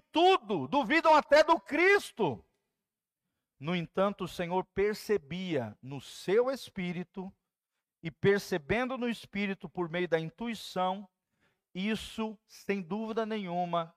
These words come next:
era uma sabedoria sobrenatural. Quantos querem ter essa sabedoria sobrenatural?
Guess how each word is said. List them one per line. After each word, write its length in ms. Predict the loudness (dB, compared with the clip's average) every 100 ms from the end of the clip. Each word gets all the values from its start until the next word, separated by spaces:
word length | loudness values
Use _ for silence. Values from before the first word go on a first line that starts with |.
| -4
era 160 | -4
uma 180 | -2 -4
sabedoria 1200 | -6 -14 0 0 0 -2 -2 -4 -4 -4 -2 -2 _ _ _ _ -20 _ -6
sobrenatural. 1300 | -2 -2 -2 -4 -2 -4 -4 -4 _ -6 -4 -6 _ _ _ _ _ _ _ _ -20 -20 -20 _ _ _ _ _ -6
Quantos 360 | -4 -4 -6
querem 260 | -2 -2 -2
ter 140 | -4
essa 200 | -4 -4
sabedoria 640 | -6 -4 -4 -4 -4 -4
sobrenatural? 960 | -6 -6 -4 -4 -6 -8 -6 -6 -8 -18